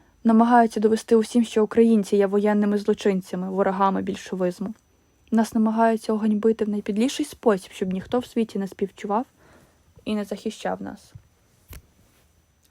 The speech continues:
Чому? Тому що ми являємо для нього небезпеку. Ми є носіями тієї правди, про яку не знає світ, але мусить знати. Нічого не нагадує.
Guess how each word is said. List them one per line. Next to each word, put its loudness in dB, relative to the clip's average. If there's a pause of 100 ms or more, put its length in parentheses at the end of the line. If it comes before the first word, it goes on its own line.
Чому? -2 (1160)
Тому 4
що 2
ми 4
являємо 2
для 0
нього 4
небезпеку. -2 (400)
Ми 6
є 4
носіями -2
тієї 0
правди, 0
про -2
яку 2 (500)
не 6
знає 2
світ, -4 (100)
але 2
мусить -2
знати. -8 (1800)
Нічого 0
не 4
нагадує. -8